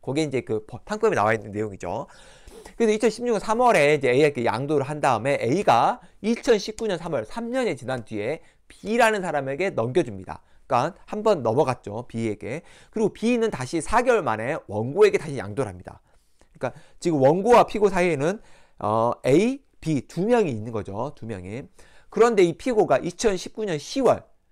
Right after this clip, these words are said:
이래 같은 건물에다가 커피 판매점을 다시 연 겁니다. 여기에 대해서 원고가 "아, 이거 너무 이상하잖아" 라고 하면서 소송을 하게 된 거죠.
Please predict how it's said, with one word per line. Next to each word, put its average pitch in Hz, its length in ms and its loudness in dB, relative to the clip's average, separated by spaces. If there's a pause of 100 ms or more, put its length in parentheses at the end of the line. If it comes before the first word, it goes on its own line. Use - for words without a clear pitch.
(300)
이래 120 320 0
같은 240 480 -2
건물에다가 120 840 -2 (200)
커피 - 440 -6
판매점을 170 580 -6
다시 240 540 -10
연 135 180 -4
겁니다. 107 400 -10 (960)
여기에 120 240 -2
대해서 175 240 4
원고가 139 540 0 (200)
"아, 208 140 -2
이거 220 180 -2
너무 180 300 -4
이상하잖아" 170 720 2
라고 131 180 -2
하면서 123 240 -6
소송을 185 420 -8
하게 147 160 -10
된 135 120 -14
거죠. 90 320 -16